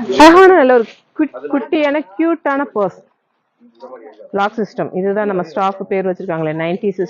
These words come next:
ஸ்டைல்னு சொல்லி. இந்த பேட்டர்ன்ல வர்றப்ப சூப்பர். இதுல, ஓ, டபுள் பர்ஸா இருக்கு. நானே இப்பதான் பாக்குறேன்.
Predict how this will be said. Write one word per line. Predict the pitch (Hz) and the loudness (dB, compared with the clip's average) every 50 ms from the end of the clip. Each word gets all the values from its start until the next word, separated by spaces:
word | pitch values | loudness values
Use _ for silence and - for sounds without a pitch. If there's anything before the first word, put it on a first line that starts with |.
| - - | -4 -4
ஸ்டைல்னு | 175 160 160 160 151 | -2 0 0 0 -2
சொல்லி. | 151 - 160 147 143 - - - _ _ _ - - - _ _ _ _ _ _ _ _ - | -2 -4 -4 -4 -4 -6 -8 -16 _ _ _ -20 -20 -20 _ _ _ _ _ _ _ _ -10
இந்த | - 190 185 185 | -8 -6 -4 -4
பேட்டர்ன்ல | 202 180 202 208 196 185 180 175 | -4 -4 -2 -2 -2 0 -2 -2
வர்றப்ப | 170 175 165 - - | -2 -4 -6 -6 -6
சூப்பர். | 254 - - 165 - - - 196 240 262 - - - - | -8 -6 -6 -6 -6 -6 -8 -8 -8 -12 -12 -14 -10 -4
இதுல, | - 202 202 202 180 151 151 170 - - - 427 190 156 151 - 139 127 - - - - | -2 0 0 2 2 2 2 2 0 -2 -4 -6 -12 -16 -18 -20 -20 -20 -20 -20 -12 -6
ஓ, | 202 226 233 240 240 226 208 180 135 123 147 - | -4 -2 0 0 0 2 0 0 -2 -2 -6 -10
டபுள் | - 160 170 196 196 190 269 302 - - | -10 -6 -4 -2 -2 0 -2 -2 -2 -2
பர்ஸா | 247 220 - 220 | -4 -2 -2 -4
இருக்கு. | 185 165 - 180 | -4 -4 -4 -4
நானே | 160 151 165 190 | -4 -2 -2 -4
இப்பதான் | 175 175 160 165 160 | -4 -4 -4 -6 -4
பாக்குறேன். | 143 127 139 135 143 139 | -6 -8 -8 -8 -10 -10